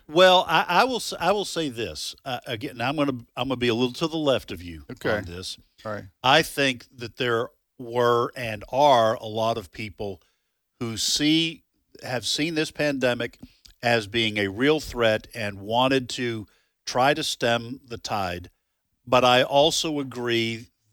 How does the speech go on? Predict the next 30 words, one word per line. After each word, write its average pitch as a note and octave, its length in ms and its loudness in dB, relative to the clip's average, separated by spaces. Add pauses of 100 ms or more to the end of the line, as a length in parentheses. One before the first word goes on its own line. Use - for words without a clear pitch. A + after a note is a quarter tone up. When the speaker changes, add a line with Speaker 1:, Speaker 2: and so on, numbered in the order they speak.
Speaker 1:
that, A2 480 -4
and A2 100 -12
this C3 140 -4
is A#2+ 80 -8
the G#2+ 60 -4
way G#2 120 0
I A2+ 120 2
see G2+ 240 -6
it, G#2+ 120 -10 (360)
that - 160 -2
there B2+ 120 2
were A2+ 120 4
a A2 60 6
lot B2+ 300 6
of D3 120 -2
people B2+ 320 -4
on A2 120 -2
the G#2 80 -6
radical C3 540 0
left, A#2 360 0
the - 80 -12
cent-, - 500 -4
the, A#2 100 -12
the G2+ 140 -12
statists D#3 720 -2
like B2+ 180 -6
you're C3 100 -8
talking B2 380 -6
about, A#2+ 220 -2
Speaker 2:
Right. A2 160 -4